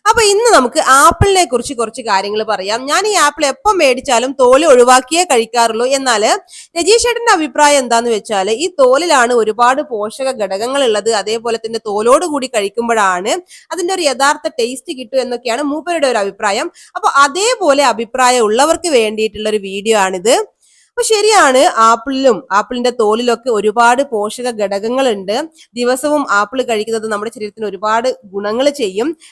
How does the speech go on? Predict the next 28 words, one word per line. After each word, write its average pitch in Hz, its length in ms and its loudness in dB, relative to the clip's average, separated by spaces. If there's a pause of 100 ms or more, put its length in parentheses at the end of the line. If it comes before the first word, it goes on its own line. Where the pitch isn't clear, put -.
(120)
നമ്മുടെ 226 180 -2
പ്രതിരോധ 226 440 -4
ശേഷി 233 460 -4
അത് 247 140 -2
എന്ത് 208 260 -4
ചെയ്യും? 208 180 -4
വർദ്ധിപ്പിക്കും. 202 760 -6 (220)
അതേപോലെ 330 360 0
ഒരുപാട് 262 480 2
ഫൈബർ 233 580 -2
ഉണ്ട്, 208 200 -6
ആന്റി 214 580 -4
ഓക്സിഡന്റ്സ് 247 600 -4
ഉണ്ട്, 202 180 -8
വൈറ്റമിൻസ് 208 840 -4
ഉണ്ട്, 202 260 -8
മിനറൽസ് 226 480 -4
ഉണ്ട്, 220 220 -4 (420)
എല്ലാം 370 600 4
ഒരുപാട് 262 460 0
അടങ്ങിയിരിക്കുന്ന 233 1000 -6
ഒരു 247 240 0 (180)
അത്ഭുത 220 400 -2
ഫ്രൂട്ട് 247 440 -8
തന്നെയാണ് 233 360 -2
നമ്മുടെ 202 260 -4
ഈ 233 220 -6 (100)
ആപ്പിൾ. 208 300 -4